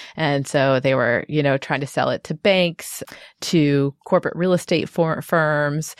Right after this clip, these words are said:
to hotels. And they just kind of happened into finding police as the right customers.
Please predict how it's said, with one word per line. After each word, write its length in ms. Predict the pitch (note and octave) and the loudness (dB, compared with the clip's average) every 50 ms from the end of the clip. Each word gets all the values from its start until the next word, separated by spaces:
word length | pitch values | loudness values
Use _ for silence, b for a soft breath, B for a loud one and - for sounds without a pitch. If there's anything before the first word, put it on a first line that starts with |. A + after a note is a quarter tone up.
| B B B B B | B B B B B
to 140 | - F#3 D#3 | 0 0 0
hotels. 920 | C3+ D#3 D3+ D3 - - E3 D#3 D3+ D3 D3 C#3+ C#3+ C#3+ D3 - - B B B B B B B | 2 2 0 0 0 0 2 2 4 4 4 4 4 2 2 -2 -10 B B B B B B B
And 120 | - D3+ D3 | 0 2 2
they 100 | C#3+ D3 | 2 2
just 180 | - F#3+ F3+ - | 2 0 -2 -2
kind 200 | - - A3 G#3 | 0 0 2 2
of 200 | D#3 D3+ - - - | 0 -2 -6 -18 -20
happened 640 | - - - D#3+ D#3+ F3 - G#3 - B2 B2 C3+ - | -14 -8 -4 -2 -2 -2 -2 -2 -4 -2 -4 -6 -4
into 440 | - D3 C#3+ C#3 - - C#3+ C#3+ C#3 | -4 -4 -4 -2 -2 0 0 0 -2
finding 600 | - - C3+ C3+ C#3 C#3+ C3+ C3+ C#3 C3 C#3+ C3+ _ _ _ _ _ _ _ _ - | -2 -4 -4 -4 -4 -4 -4 -4 -4 -4 -6 -8 _ _ _ _ _ _ _ _ -4
police 680 | - E3+ D#3 D#3 D3 C#3 C3+ - - - - - - _ - | 0 2 4 4 4 2 0 -4 -8 -14 -16 -18 -16 _ -2
as 220 | D3+ D3+ D3 - | -2 -2 -2 -2
the 100 | - C#3 | -2 -2
right 180 | C3+ C3+ C3+ - | -2 -2 -2 -2
customers. 640 | - D3+ D3 - - - D#3 - - D3+ D3 - | -4 -6 -6 -6 -6 -6 -4 -2 -2 -2 -2 -4